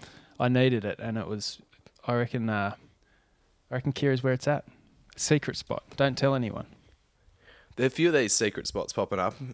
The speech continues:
Speaker 2: in the middle of, um, right under people's noses, you might say,
Speaker 1: Exactly.
Speaker 2: Parko's nose.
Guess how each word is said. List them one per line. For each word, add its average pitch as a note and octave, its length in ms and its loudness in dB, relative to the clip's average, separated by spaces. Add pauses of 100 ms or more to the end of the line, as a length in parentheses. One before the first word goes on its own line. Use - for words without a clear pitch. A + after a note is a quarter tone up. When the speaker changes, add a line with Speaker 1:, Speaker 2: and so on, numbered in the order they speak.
Speaker 2:
in G2 140 -8
the F#2+ 60 -2
middle F#2+ 200 0
of, - 280 -6
um, E2+ 380 2 (1040)
right G#2 240 4
under F#2 220 -2
people's F#2 400 -6
noses, F#2 640 -2
you F2+ 140 -8
might E2+ 280 -2
say, F#2 160 0
Speaker 1:
Exactly. F#2+ 400 0
Speaker 2:
Parko's E2+ 200 -2
nose. E2+ 560 -2